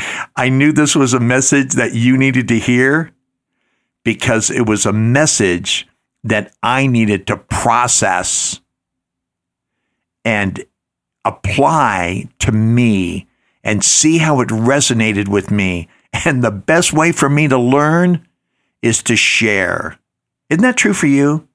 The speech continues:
Sometimes the best way to help us understand something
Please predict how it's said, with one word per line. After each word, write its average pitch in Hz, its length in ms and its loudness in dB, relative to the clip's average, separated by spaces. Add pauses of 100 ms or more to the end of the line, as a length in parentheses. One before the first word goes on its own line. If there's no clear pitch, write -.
(760)
Sometimes 165 520 0
the 127 100 0
best 175 360 0
way 139 380 2
to 117 540 0 (380)
help 151 380 -2
us 127 240 2
understand 131 960 0
something 101 640 0